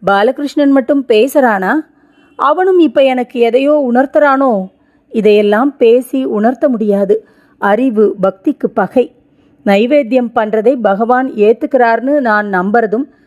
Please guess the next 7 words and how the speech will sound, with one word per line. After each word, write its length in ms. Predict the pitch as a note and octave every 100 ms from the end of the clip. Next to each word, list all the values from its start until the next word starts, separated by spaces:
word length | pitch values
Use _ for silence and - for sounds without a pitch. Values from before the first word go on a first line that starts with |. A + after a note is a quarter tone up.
| _ -
பகவான் 480 | A3 C4 D4 D#4 D4
பிரசாதம்னு 720 | A#3+ A3 B3+ B3 B3+ C4 D4 A3+
ஊர் 200 | C4 D4
நம்புறதும் 540 | B3 G#3 A3+ G#3+ C4+
சரின்னா, 540 | C4 G#3+ G3+ A3 G3 F#3 G3+ - _ _ _ -
அந்த 300 | G#3+ G#3+ G#3
கிழவி 480 | G#3 A3+ B3 B3